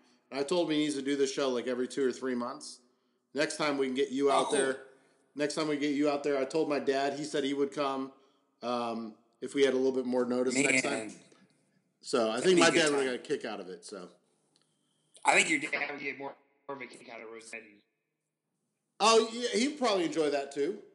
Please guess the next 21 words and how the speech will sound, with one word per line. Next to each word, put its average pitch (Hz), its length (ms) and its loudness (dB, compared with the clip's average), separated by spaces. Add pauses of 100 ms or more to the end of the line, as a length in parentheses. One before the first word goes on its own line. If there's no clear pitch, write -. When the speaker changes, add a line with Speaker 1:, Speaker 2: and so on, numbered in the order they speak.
(1040)
Speaker 1:
He'd 180 160 -6
probably 180 220 -2
enjoy 123 200 -2
that 113 240 -8
too. 113 120 -8
Speaker 2:
He'd 143 120 -12
be 151 80 -12
like, 131 420 -6 (480)
"What 170 240 -2 (120)
is 143 200 -6
going 151 400 -4
on 127 400 -6
in 123 220 -12
this 123 200 -12
redneck 139 500 -10
part 131 180 -8
of 131 160 -10
town?" 110 300 -10 (120)
Speaker 1:
<laughs> - 800 -8 (1600)
Um, 185 560 6
Speaker 2:
<laughs> - 1040 -8